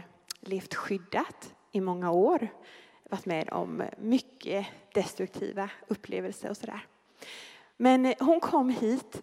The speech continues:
till, eh, våran kyrka till en Singoalla-julfest första gången.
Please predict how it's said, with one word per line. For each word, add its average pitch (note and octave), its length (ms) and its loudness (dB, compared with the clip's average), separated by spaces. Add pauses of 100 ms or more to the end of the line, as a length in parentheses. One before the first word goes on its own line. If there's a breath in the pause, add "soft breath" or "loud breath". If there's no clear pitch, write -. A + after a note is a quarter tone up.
(100)
till, F#3+ 420 -2
eh, F#3 140 2 (100)
våran F#3 260 2
kyrka F#3+ 380 -4
till F3+ 220 -6
en F#3 140 -4
Singoalla-julfest F#3 1600 -2 (180)
första - 300 -4
gången. - 420 -8